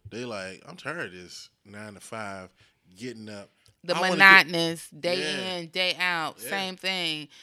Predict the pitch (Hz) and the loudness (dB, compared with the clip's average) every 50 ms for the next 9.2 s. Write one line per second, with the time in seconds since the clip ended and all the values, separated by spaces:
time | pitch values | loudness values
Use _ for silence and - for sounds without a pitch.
0 | - - _ - 151 185 208 185 - 190 180 165 165 156 143 135 139 139 _ _ | -20 -20 _ -8 -6 -6 -6 -6 -6 -8 -6 -6 -6 -6 -6 -8 -8 -10 _ _
1 | _ - 143 160 190 196 196 185 170 165 151 139 135 135 - 165 160 - - 202 | _ -14 -8 -6 -6 -6 -4 -4 -4 -4 -4 -4 -6 -8 -12 -14 -14 -10 -6 -4
2 | 185 - - _ _ _ _ - 175 175 170 165 - - _ _ - 196 226 349 | -4 -4 -6 _ _ _ _ 0 2 2 2 2 -2 -6 _ _ -6 -2 0 0
3 | 359 - 120 127 - _ _ _ _ _ _ _ _ - - - - - - - | 0 0 -4 -6 -10 _ _ _ _ _ _ _ _ -20 -20 -20 -10 -2 2 6
4 | - 247 220 202 190 185 175 175 170 165 165 170 _ _ _ _ _ _ _ _ | 10 10 10 10 10 6 4 2 -2 -6 -10 -14 _ _ _ _ _ _ _ _
5 | _ _ _ _ _ _ _ _ - 170 180 220 254 294 285 - 247 214 185 196 | _ _ _ _ _ _ _ _ -14 -4 2 4 4 4 2 -2 -4 0 2 0
6 | 202 - - 202 185 - 139 165 175 165 - 170 143 - - - 196 196 190 196 | 0 0 -4 -10 -10 -6 -8 -8 -8 -6 -8 -10 -10 -8 -6 -4 -2 -2 -2 -2
7 | - 185 180 - 180 170 175 175 175 180 170 - 190 170 156 156 143 147 160 147 | -4 -6 -2 -2 0 4 4 4 4 4 -4 -6 -6 -2 -2 -2 0 2 0 0
8 | 135 135 131 131 139 143 147 160 165 185 202 214 254 254 - - - - - - | 0 -2 -4 -2 0 0 0 0 0 -2 -2 -2 -4 -6 -12 -20 -20 -20 -20 -20
9 | - 113 113 | -20 -20 -20